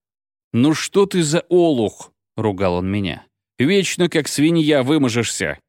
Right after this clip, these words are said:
Мать битый час стояла за этим свитером, а ты его не успел надеть, как сразу же изгадил». Я начал постепенно догадываться,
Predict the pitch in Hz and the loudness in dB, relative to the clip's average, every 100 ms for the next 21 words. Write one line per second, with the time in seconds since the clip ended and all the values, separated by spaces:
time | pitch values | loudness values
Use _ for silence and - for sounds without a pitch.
0 | _ - 170 165 127 180 208 196 180 180 | _ 0 2 2 -2 -4 -2 -2 -2 0
1 | 127 107 - 127 123 110 107 107 104 120 | 0 -2 -2 0 2 0 0 -2 -2 -4
2 | - 147 170 120 90 90 95 82 151 135 | -2 -2 0 0 0 0 -2 0 0 2
3 | 117 113 110 110 - 120 110 110 147 135 | 0 0 0 -2 -2 0 0 0 0 -2
4 | - _ _ _ - 110 - 120 110 113 | -8 _ _ _ -4 -4 -2 -2 0 0
5 | 104 95 92 85 85 76 71 67 - _ | -2 -2 -4 -4 -4 -2 -4 -8 -14 _
6 | _ _ _ _ _ _ _ _ _ _ | _ _ _ _ _ _ _ _ _ _
7 | _ _ _ _ _ _ 110 104 175 202 | _ _ _ _ _ _ -10 -2 0 2
8 | 147 160 143 117 117 104 - 92 131 117 | 0 -2 -4 -4 -6 -6 -6 -2 -2 0
9 | 104 104 131 196 120 82 - - | -2 -2 0 -2 -2 -8 -10 -14